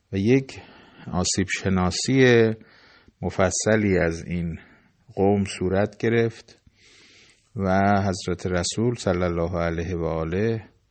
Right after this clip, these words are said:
و مسلمون ها آشنا شدند با وضعیت بنی اسرائیل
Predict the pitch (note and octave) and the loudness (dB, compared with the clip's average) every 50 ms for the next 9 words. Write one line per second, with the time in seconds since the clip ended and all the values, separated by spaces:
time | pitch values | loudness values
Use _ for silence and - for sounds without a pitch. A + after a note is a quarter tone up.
0 | _ _ _ - - - _ _ _ _ _ _ - G#2+ G2 F#2 F#2 F2+ - - | _ _ _ -20 -20 -20 _ _ _ _ _ _ -8 -6 -4 -4 -4 -4 -4 -2
1 | F#2+ F2 F2 F2 F2 F2 E2+ D#2+ - - - F#2+ G2+ G#2+ A2 A#2+ B2 B2+ B2 _ | -2 -2 -2 -2 -4 -4 -6 -6 -8 -6 -4 -2 0 0 0 0 -2 -6 -10 _
2 | _ _ _ _ _ _ _ - - _ _ _ _ _ _ - - G2 G2 - | _ _ _ _ _ _ _ -20 -20 _ _ _ _ _ _ -6 -4 -2 -2 -2
3 | - - G#2+ A#2 B2+ - - G#2+ F#2 F2+ F#2 E2+ E2+ E2 E2 D#2+ - E2+ E2+ E2 | -2 0 0 0 0 0 -2 -2 -2 -2 -2 -2 -2 -4 -4 -4 -2 -2 -2 0
4 | D#2+ D#2+ D#2+ D#2+ D2+ - D#2 - _ _ _ _ _ _ _ _ _ _ _ _ | -2 -2 -4 -4 -6 -8 -12 -16 _ _ _ _ _ _ _ _ _ _ _ _
5 | _ _ _ _ _ - - - - - - D#3 A2 G2+ G2 G2 - F#2+ G2 G2 | _ _ _ _ _ -20 -20 -20 -20 -14 -6 -4 -2 -2 -2 -2 -4 -2 0 0
6 | G#2 G#2+ - B2 A2+ A#2 A2+ A2+ A2+ A2+ G#2 G#2 A2 G#2+ - - A2 G#2+ G2+ D#2+ | 0 0 -2 -2 0 2 2 2 2 2 0 0 -2 -2 -2 -2 0 0 0 2
7 | G#2+ A2 A2 A2 G#2 G#2 | 0 0 0 0 -2 -4